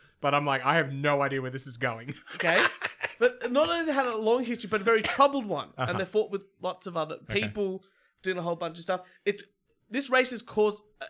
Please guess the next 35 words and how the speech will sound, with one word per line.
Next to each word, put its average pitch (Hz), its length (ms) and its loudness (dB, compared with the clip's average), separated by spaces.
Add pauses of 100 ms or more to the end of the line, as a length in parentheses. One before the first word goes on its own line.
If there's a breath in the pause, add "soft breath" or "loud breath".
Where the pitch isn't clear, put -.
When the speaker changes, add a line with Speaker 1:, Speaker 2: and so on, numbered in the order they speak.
(100)
Speaker 2:
in 185 60 -10
fact, 190 200 -2
a 185 40 2
lot 175 200 0
of 147 80 -10
issues - 500 -4
Speaker 1:
Yeah. 104 240 -2 (140)
Speaker 2:
as 151 120 -8
well. 151 300 -4 (720)
Uh, 165 240 0
especially 247 580 0
in 233 100 -4
the 190 140 -8
early 185 240 0
nineteen 165 380 -4
hundreds. 135 560 -12
Speaker 1:
Uh-huh. 104 220 -6 (1120)
Speaker 2:
Right? 147 380 -4
Speaker 1:
Okay. 104 300 -8 (440)
Speaker 2:
Yeah. 151 160 -12 (520)
Uh, 170 340 0 (180)
Speaker 1:
I 175 120 2
have 151 140 6
Speaker 2:
and, 139 80 -4
Speaker 1:
no 139 140 2
idea 160 140 -4
which 117 200 -10
race 110 220 -4
this 110 160 -14
is. 185 160 -10
Speaker 2:
you 185 60 -4
know, 160 280 -2
and 196 220 -2
lots 254 260 0
of, 247 280 -8